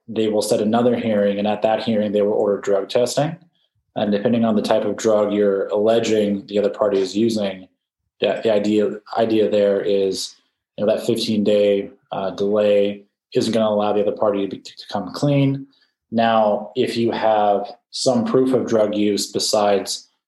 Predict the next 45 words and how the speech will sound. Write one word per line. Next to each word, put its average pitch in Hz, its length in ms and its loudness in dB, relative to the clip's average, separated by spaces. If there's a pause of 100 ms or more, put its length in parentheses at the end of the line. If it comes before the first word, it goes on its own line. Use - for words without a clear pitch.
(160)
actual, 101 560 0
you 101 80 -4
know, 98 100 -4
ingestion 104 480 -2
into 95 140 -2
the 95 60 -4
body, 127 520 0 (360)
if 117 120 -6
you 113 100 2
have 110 140 2
a 110 40 0
parent 110 360 0
that's 107 200 0
not 107 200 2
showing 107 320 0
up 104 120 -2
for 107 120 -2
an 101 60 0
exchange, 101 800 -4
or 95 160 0
a 92 60 -14
parent 104 460 -4
that, 101 440 0 (580)
you 117 100 0
know, 101 220 0 (300)
there's 95 140 -6
a 104 40 2
lot 107 100 4
of - 60 0
cell 147 220 2
phones 107 320 0
now 98 200 -2
and 92 160 -8
FaceTiming. 101 680 0
If - 100 -16
you're 101 140 -2
FaceTiming 117 540 2
with 104 80 -2
the - 160 -14
co-parent 104 560 0 (440)
and 107 100 -2
you 101 80 0
see, 104 500 0
you 101 180 -6
know, 92 460 -6